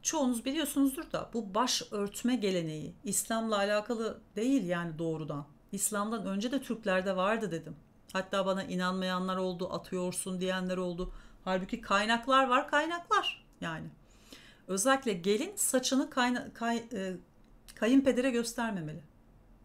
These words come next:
Kesinlikle. Birçok Sibirya halkında bu böyle. Gelinin saçını kayınpeder görmeyecek.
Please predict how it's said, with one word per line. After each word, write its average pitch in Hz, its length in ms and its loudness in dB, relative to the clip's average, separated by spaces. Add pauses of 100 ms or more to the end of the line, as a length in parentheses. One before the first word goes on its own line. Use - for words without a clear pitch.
(320)
Kesinlikle. 165 580 -8 (1900)
Birçok 220 280 -2
Sibirya 190 420 -2
halkında 180 400 -4
bu 220 120 -4
böyle. 196 300 12 (680)
Gelinin 220 300 0
saçını 285 560 0 (840)
kayınpeder 269 540 4
görmeyecek. 226 640 -2